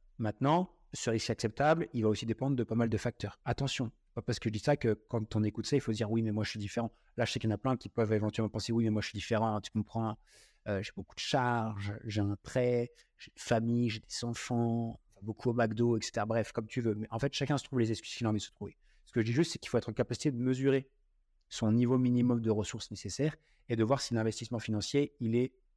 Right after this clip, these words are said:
gérable, tolérable. Et bien souvent, quatre-vingt-dix-neuf virgule neuf neuf neuf pour cent des cas, c'est tolérable.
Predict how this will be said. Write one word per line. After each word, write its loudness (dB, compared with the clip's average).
gérable, 0
tolérable. 0
Et -2
bien 2
souvent, -2
quatre-vingt-dix-neuf 0
virgule 0
neuf 0
neuf -4
neuf -2
pour -8
cent -6
des -4
cas, -8
c'est -2
tolérable. -2